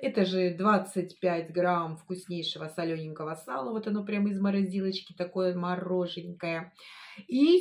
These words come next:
сегодня необычная вещь еще у меня сегодня есть. Это конина копченая. Здесь, по-моему, <clears throat> ой, как бы не соврать, э, то ли сорок, то ли пятьдесят грамм,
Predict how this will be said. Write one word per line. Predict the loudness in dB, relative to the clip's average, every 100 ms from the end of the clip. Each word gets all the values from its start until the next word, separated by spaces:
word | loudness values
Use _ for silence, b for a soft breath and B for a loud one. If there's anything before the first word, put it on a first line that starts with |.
| 6
сегодня | 4 4 2 0
необычная | 2 2 2 -2 -4 -6 -4 -4
вещь | -4 -6 -10
еще | -12 -8 -8
у | -6
меня | -6 -6
сегодня | -6 -6 -4 -2 0 0
есть. | 0 0 -2 -14 0
Это | 4 4 0 -2 4 4 4 -2
конина | 4 6 6 4 0 0 0 0 2 2 4 2 -2 -2
копченая. | -2 -2 -6 -8 -4 -4 -2 -2 0 0 -2 0 2 0 -4 B B B
Здесь, | -2 2 4 2
по-моему, | 4 4 6 4 4 2 0 10
<clears throat> | 12 12 12 6 2
ой, | 2 0 -2 -6 -8 -10 -12 -4
как | -4 -2
бы |
не | -4
соврать, | -2 0 0 -4 B B B B B
э, | 2 4 4 0
то | -2
ли | -2
сорок, | -2 -2 2
то |
ли | 2
пятьдесят | 2 0 2 2 2
грамм, | 4 4 4 2 2 2